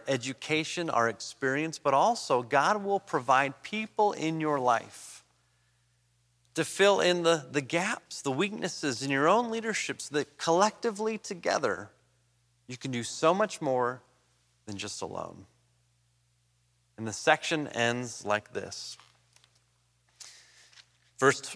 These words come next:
seventy-two, "And what the rest of the people gave, like I said, was twenty thousand darics of gold, two thousand minas of silver, and sixty-seven priestly robes." Now, seventy-three.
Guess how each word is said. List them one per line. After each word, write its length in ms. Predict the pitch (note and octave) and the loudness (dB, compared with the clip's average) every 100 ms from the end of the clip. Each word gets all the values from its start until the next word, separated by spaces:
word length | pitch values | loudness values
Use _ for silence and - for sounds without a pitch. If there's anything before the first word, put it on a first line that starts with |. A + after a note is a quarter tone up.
| - | -14
seventy-two, 840 | - - E3+ E3 C3 - D3 C3 C3 | 0 8 8 8 2 0 4 4 4
"And 160 | B2 | 4
what 160 | C#3 - | 4 4
the 100 | A#2+ | 6
rest 320 | C3 E3+ - | 8 6 4
of 60 | F3+ | -8
the 60 | |
people 340 | - E3+ - D3 | -6 -6 -4 0
gave, 560 | A#2 A#2 A#2+ A2+ - _ _ _ _ - | 4 4 4 -2 -10 _ _ _ _ -10
like 140 | G#2 | -4
I 80 | B2+ | -4
said, 260 | - B2+ A#2 | 2 4 4
was 200 | G#2 - | 0 -4
twenty 280 | - C3+ | 0 0
thousand 460 | D#3+ C#3+ C3 C3 C3 | 2 4 4 2 2
darics 300 | A#2+ C3 - | 4 2 0
of 160 | C3 - | -8 -2
gold, 280 | G#2+ G#2 | 0 0
two 140 | - G3+ | -2 2
thousand 460 | D#3 C#3+ D3 C#3+ | 6 6 6 2
minas 360 | B2 B2 C3+ - | 2 2 2 -4
of 80 | C3 | -10
silver, 320 | - A#2 A2 | -2 0 0
and 100 | A2 | -4
sixty-seven 580 | - E3+ F3 - D3+ D3 | -6 -8 -8 -4 -4 -4
priestly 400 | - C#3 - D3 | -6 -8 -6 -4
robes." 340 | A2 G#2+ - | 2 2 0
Now, 240 | A#2 A2 G#2 - _ _ _ - | -4 -4 -6 -18 _ _ _ -12
seventy-three. 760 | - B2+ E3 D#3 B2 G2+ G2+ | -2 -2 -2 -6 -6 -4 -6